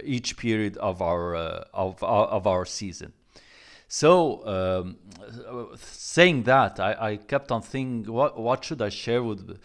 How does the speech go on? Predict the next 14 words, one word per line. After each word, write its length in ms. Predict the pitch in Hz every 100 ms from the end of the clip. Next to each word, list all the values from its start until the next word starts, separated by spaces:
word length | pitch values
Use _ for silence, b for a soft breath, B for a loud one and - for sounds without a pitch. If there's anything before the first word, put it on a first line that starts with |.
| b b
with 120 | - 98
those 260 | 107 104
lovely 380 | 104 110 117 107
people 340 | 101 123 117
who 120 | 98 98
are 200 | 92 92
waiting 320 | 107 110 117
for 260 | - 98
my, 360 | 95 90 87 85
uh, 480 | - 80 78 - 85 _ b b
new 340 | 104 107 113
episodes? 760 | 101 90 - - 80 73 - - _ b b b b
And, 560 | - 123 135 143 147 131
um, 680 | 127 131 127 123 123 117